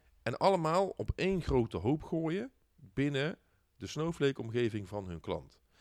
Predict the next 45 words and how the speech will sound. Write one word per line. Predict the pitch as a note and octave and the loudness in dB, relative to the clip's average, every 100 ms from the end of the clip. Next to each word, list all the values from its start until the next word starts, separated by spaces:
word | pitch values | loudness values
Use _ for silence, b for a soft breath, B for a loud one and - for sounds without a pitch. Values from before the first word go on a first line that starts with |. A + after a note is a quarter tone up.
| b b | b b
Waardoor | F#2+ G#2 F2+ | 0 2 0
alle | - D3 D#3 | 2 0 0
security | - - C3 A#2+ | -2 0 0 0
bedrijven | G2 F2+ F2 F2 | -4 -2 -2 -2
waar | F2 | -4
je | F2+ | -4
al-, | F2 - | -6 -10
als, | E2 E2+ - | -12 -12 -14
als | - - | -16 -16
bedrijf | - F#2 G2 - | -12 -2 -2 -2
zijnde | E2+ D#2 | -6 -8
mee | D2 | -10
werkt, | D#2+ A2+ F#3 - b b | -6 -4 -4 -10 b b
dat | G2 | -10
die | A#2 - | -6 -2
allemaal | D3+ C#3 A#2 | -2 -2 -4
dezelfde | G#2 A#2+ G#2 - | -4 -6 -6 -2
datapool | A2 G#2+ - - - G#2 E2+ | -2 -2 -6 -12 -10 -8 -8
gebruiken. | - G2+ D#2+ E2 - A#3 - b b b | -10 -6 -6 -6 -8 -12 -12 b b b
Want | G#2 - | -10 -6
als | - | -4
je, | - | -4
als | - G#2+ | -6 -6
je | - | -2
al | C3 | 0
die | B2 G#2+ | 0 2
data | A2 G#2 E2+ | 2 2 -2
samenbrengt, | - G3+ A#3+ F#2+ D#2 E2+ C3+ - | -2 -2 -2 -4 -4 -8 -8 -8
dan | F#2 | -6
heb | G2+ - | -6 -6
je | F2+ - | -6 -6
meer | F#2 D3 C#3 | -4 -4 0
data | G2 E2+ E2 | 2 0 -2
tot | F#2 - | -8 -10
je | |
beschikking | D#2+ - G2 E2+ E2 | -12 -8 -8 -8 -10
dan | F2 | -8
wanneer | F2 F#2 F#2 | -6 -6 -6
je | E2+ E2+ b b | -6 -10 b b
allemaal | - G#2+ F2+ F2 | -2 -2 -2 -4
met | F2 | -4
je | - | -4
eigen | F2 F2+ E2 | -4 -6 -10
silo | - G2+ F#2+ A2+ | -12 -6 -2 0
werkt. | A#2+ C3 A#3 - | 0 -2 -6 -12